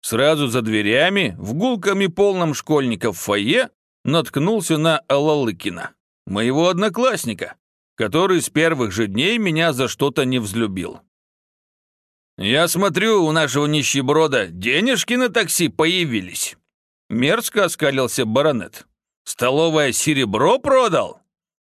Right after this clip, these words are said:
Михаил Алалыкин происходил из древней, но не такой бедной, как моя, семьи. Кто-то из его предков даже в Астрахани успел повоеводить.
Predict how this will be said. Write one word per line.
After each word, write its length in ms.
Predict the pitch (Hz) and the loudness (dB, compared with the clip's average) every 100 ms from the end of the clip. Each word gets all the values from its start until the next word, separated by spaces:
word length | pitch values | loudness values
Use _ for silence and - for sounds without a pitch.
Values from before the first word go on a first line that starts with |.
| _ _ _ _ _ _ _ | _ _ _ _ _ _ _
Михаил 560 | 107 139 - 165 170 160 | -4 -2 2 2 2 2
Алалыкин 840 | 127 123 117 147 262 233 226 185 113 | 0 0 2 0 0 -2 -2 -2 -2
происходил 680 | 135 160 - 143 160 196 | 0 0 0 -2 0 0
из 140 | 147 95 | 0 -2
древней, 640 | 110 139 226 190 131 95 | 0 2 0 0 -2 -2
но 400 | 92 180 269 160 | -2 0 0 0
не 160 | 127 139 | -2 -2
такой 380 | 143 - 151 | -2 0 -2
бедной, 540 | 117 104 185 175 135 104 | 0 0 0 0 -2 -2
как 240 | 135 120 | -2 -2
моя, 360 | 127 131 131 120 | -2 0 2 0
семьи. 560 | - 135 120 95 - - _ _ _ _ _ - | -2 -2 -2 -4 -10 -18 _ _ _ _ _ -8
Кто-то 340 | - 147 147 | 0 0 2
из 220 | 139 117 | 0 0
его 220 | 110 113 92 | 0 0 0
предков 600 | 120 202 196 175 127 95 | 2 0 0 0 -2 0
даже 340 | 104 113 143 | 0 2 0
в 100 | 135 | 2
Астрахани 600 | 208 196 - 139 139 127 | 2 0 -2 -2 -2 0
успел 400 | 127 110 147 120 | -2 -2 -2 0
повоеводить. 800 | 98 117 143 147 110 87 78 - | 0 0 0 0 -2 -4 -8 -14